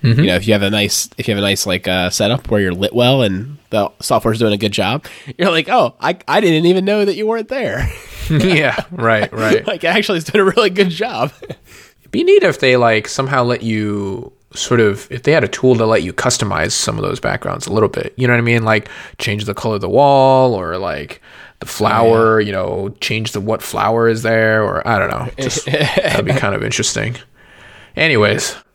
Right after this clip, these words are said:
Speaker 1: Yeah, I, I, I'm kinda surprised to hear that Microsoft, nobody, um, nobody turns on their video either. It, it just seems like they might have a different culture, but, huh, interesting.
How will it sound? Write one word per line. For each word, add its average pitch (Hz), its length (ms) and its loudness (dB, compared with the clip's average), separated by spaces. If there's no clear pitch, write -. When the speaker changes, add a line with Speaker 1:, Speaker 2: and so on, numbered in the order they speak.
Speaker 1:
Yeah, 131 240 2
I, 113 120 2
I, - 280 -2
I'm 185 160 0
kinda 180 240 2
surprised 135 380 2
to 110 40 -4
hear 123 200 2
that 101 120 2
Microsoft, 104 480 -2
nobody, 101 380 0
um, 98 340 -2
nobody 110 260 0
turns 113 260 -2
on 104 120 0
their 98 100 0
video 104 360 0
either. 104 420 0
It, 113 260 -4
it 123 100 -2
just 127 200 0
seems 120 240 0
like 104 260 2
they 117 280 0
might 107 180 2
have 110 140 0
a 98 60 0
different 98 260 -2
culture, 101 580 -2
but, 92 320 0
huh, 127 300 0
interesting. 101 520 2